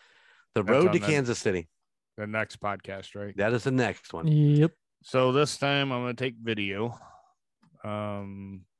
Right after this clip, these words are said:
Speaker 2: so we can post a little video up on our road trip. You know, our, Karen and I have predetermined stops. <laughs>
Speaker 1: Yes,
Speaker 2: Jeremy
Speaker 1: you
Speaker 2: can
Speaker 1: do.
Speaker 2: attest to this.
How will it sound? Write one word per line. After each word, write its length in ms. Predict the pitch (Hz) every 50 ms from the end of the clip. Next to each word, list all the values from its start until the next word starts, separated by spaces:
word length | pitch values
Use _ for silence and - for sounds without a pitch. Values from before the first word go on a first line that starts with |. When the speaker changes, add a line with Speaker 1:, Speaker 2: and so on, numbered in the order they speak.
| _ _ _ _ _
Speaker 2:
so 380 | - - 110 104 101 101 104 98
we 140 | 98 107 104
can 140 | 101 98 -
post 260 | - 101 98 90 -
a 40 | 101
little 200 | 95 98 98 95
video 340 | 92 98 95 95 98 98 101
up 200 | 98 98 - -
on 340 | 98 95 98 98 95 95 90 -
our 260 | - 107 110 110 113
road 280 | 107 101 98 92 90 -
trip. 260 | - - 92 95 104 - _ _ _ _ _ _ - - - _ _
You 160 | 107 104 101
know, 180 | 98 98 95 98
our, 240 | 104 104 107 107 - _ _ - - _ _ _ -
Karen 240 | - 165 170 175
and 120 | 165 156 147
I 200 | 143 139 135 131
have 320 | 123 120 117 113 110 101 - -
predetermined 760 | - - 131 127 120 120 120 117 98 - 113 110 110 101 95
stops. 840 | - - - 98 92 85 - - - - - - - - - - - 208
<laughs> 40 | - - - - - - 196 - - - 120
Speaker 1:
Yes, 100 | 117 110
Speaker 2:
Jeremy 260 | 113 123 101 123 123 120
Speaker 1:
you 60 | 113
Speaker 2:
can 160 | 107 110 110
Speaker 1:
do. 40 | 117
Speaker 2:
attest 460 | 113 110 - 123 110 101 - - _ -
to 100 | 107 98
this. 280 | 98 98 98 95 -